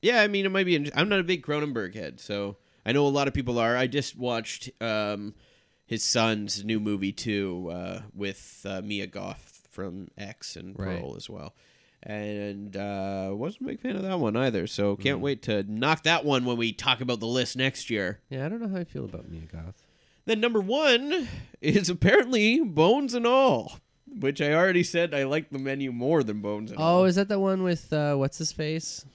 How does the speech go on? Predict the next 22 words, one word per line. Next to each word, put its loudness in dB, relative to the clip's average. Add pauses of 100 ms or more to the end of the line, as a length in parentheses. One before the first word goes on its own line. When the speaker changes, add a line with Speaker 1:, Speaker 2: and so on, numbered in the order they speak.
(220)
Speaker 2:
Yeah, -4
Speaker 1:
Yeah, -2
Speaker 2:
you -4
Speaker 1:
Timothée 2
Speaker 2:
talked -4
about -2
that. -4
Speaker 1:
Chalamet, -6
Speaker 2:
I, -4
Speaker 1:
Taylor 2
Speaker 2:
I 0
Speaker 1:
Russell. -6
Speaker 2:
don't -4
really -6
have -6
any -6
interest -12
in -12
watching -10
that. -10
Speaker 1:
This 0
is -2